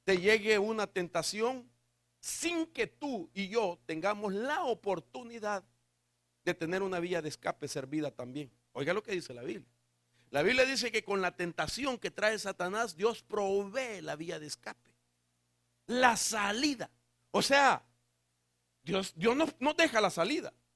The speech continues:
El problema es si sabemos qué es una salida de una tentación. Y ya lo expliqué.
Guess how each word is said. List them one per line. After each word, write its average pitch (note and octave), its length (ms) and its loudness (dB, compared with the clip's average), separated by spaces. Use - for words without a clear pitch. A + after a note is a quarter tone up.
El F#3+ 140 2
problema D4+ 680 6
es E4+ 120 0
si - 260 2
sabemos A#3+ 580 6
qué D4+ 380 8
es D#4+ 140 0
una G#3+ 220 2
salida G3+ 420 -2
de E3+ 100 -2
una G3+ 240 -2
tentación. E3 640 -8
Y D#3 100 2
ya E3+ 100 8
lo A#3 100 6
expliqué. D4 580 -2